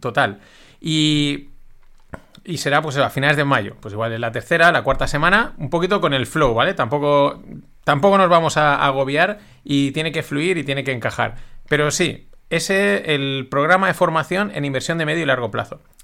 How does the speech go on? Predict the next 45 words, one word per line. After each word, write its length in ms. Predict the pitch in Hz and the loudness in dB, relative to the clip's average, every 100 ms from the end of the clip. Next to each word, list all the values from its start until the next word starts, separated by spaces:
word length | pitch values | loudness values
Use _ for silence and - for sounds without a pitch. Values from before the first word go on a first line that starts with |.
| - | -2
¿Qué 140 | 185 | 0
sucede? 480 | 190 196 196 151 - - | 2 2 2 0 -6 -10
¿Vale? 300 | 113 117 - | -6 -6 -8
Y 120 | 139 | -6
entro 180 | 135 151 | -4 -2
ya 240 | 151 147 147 | 2 4 4
a 100 | 139 | 0
explicar 540 | - 131 139 160 170 - - - - | -4 -2 0 0 -2 -14 -16 -14 -8
de 100 | 139 | -4
qué 80 | 143 | 0
va 60 | |
a 40 | 147 | 0
ir 60 | |
este 200 | 151 - | 0 -2
programa 500 | 139 147 143 151 160 - | 0 2 2 2 0 -4
No 160 | 151 | -4
Financieros, 680 | - 147 131 - 156 196 - - | -2 -2 -2 -2 0 0 -4 -8
que 100 | 139 | -2
solo 240 | - 185 | 2 4
voy 120 | 190 175 | 4 4
a 60 | |
dar 220 | 170 190 | 4 2
dentro 320 | 151 160 151 143 | -2 -4 0 -2
del 100 | 117 | -2
club, 300 | 120 110 _ - - - | -6 -8 _ -20 -16 -12
para 160 | - 127 | -4 -2
los 100 | 127 | -2
que 80 | 135 | -6
estén 220 | - 160 | -4 -2
dentro 240 | 151 135 | -2 -2
del 100 | 127 | -4
club. 320 | 107 131 104 - - - - - - - - - - - - | -2 -6 -6 -16 -20 -16 -16 -16 -20 -20 -20 -20 -20 -20 0
Pues 180 | 170 | 0
que 480 | - 170 165 196 - _ _ _ | 2 0 0 -2 -12 _ _ _
esto 220 | - - 240 | -10 -4 4
es 80 | |
algo 100 | 202 | 4
que 140 | 175 156 | 6 4
llevo 160 | 156 | 4
viendo 180 | 147 147 | 4 2
desde 140 | 139 143 | 2 0
hace 120 | 143 | 0
mucho 240 | 139 147 | 0 0
tiempo, 440 | 143 185 190 226 - - | 0 0 2 0 -2 -12
mm, 440 | - 139 131 120 | -6 -6 -6 -8